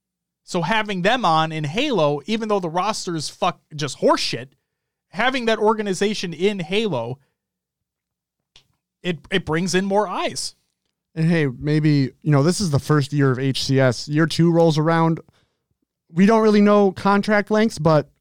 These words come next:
Speaker 2: I'm assuming we're gonna get major roster mania after Worlds.
Speaker 1: Yeah.
Speaker 2: And Fnatic could easily, Quadrant, any of these teams could pick up a new roster and be relevant so quickly.
Speaker 1: Absolutely.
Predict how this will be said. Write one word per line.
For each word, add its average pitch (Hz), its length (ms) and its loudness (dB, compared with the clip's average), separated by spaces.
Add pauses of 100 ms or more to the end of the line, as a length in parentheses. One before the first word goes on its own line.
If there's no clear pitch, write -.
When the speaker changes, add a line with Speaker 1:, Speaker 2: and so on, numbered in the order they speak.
Speaker 2:
I'm 180 140 4
assuming 202 500 4
we're 175 120 4
gonna 165 120 4
get 156 160 2
major 156 320 2
roster 143 340 0
mania 131 300 0
after 120 260 -4
Worlds. 117 520 -10
Speaker 1:
Yeah. - 160 -12 (340)
Speaker 2:
And 147 400 2
Fnatic 156 480 0
could 151 160 -2
easily, 151 560 2 (200)
Quadrant, 180 680 0
any 208 200 2
of 156 140 4
these 135 160 -2
teams 127 260 -4
could 135 220 -8
pick 170 220 -4
up 170 180 0
a 143 100 0
new 143 240 2
roster 143 440 0
and 135 180 -2
be 131 120 -2
relevant 123 640 -2
so 135 240 -4
quickly. 120 420 -10 (160)
Speaker 1:
Absolutely. 127 560 -8